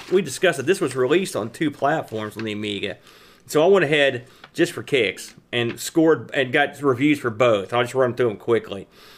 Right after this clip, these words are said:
So on the C D thirty-two version, which I played, um, Lemon gave this a seven point eight four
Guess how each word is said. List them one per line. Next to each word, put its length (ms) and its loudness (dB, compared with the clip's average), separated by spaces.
So 340 4
on 100 0
the 80 0
C 140 -4
D 140 -2
thirty-two 420 2
version, 240 2
which 140 -6
I 120 4
played, 520 0
um, 460 0
Lemon 480 2
gave 240 4
this 200 2
a 100 2
seven 420 0
point 280 -2
eight 220 -2
four 540 -2